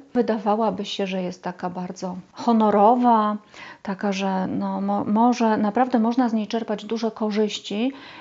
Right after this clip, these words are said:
i można naprawdę się nią tak nakarmić, tą rolą, że ja to taki wybawca, e, ratownik, beze mnie to ta ofiara by nie przeżyła.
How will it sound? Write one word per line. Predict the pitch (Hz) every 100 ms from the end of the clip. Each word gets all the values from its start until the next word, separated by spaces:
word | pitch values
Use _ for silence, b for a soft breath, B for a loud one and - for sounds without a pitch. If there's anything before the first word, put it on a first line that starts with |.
| B
i | 226 247
można | 240 233 247
naprawdę | 226 196 220 233 226
się | 226
nią | 208 208
tak | 214
nakarmić, | 220 185 185 185 185 185 -
tą | 180 180
rolą, | 180 185 190
że | - 202
ja | 208 214 208
to | 208
taki | - - - B B -
wybawca, | 185 220 240 220 - - 196 190 190 B B B B B -
e, | - 190 190 196
ratownik, | 233 247 220 220 202 202 190 196 190 208
beze | 220 214 214
mnie | 214 208
to | 208
ta | 208 202
ofiara | 208 214 208
by | 214
nie | 220
przeżyła. | 220 - 208 202 208 202 196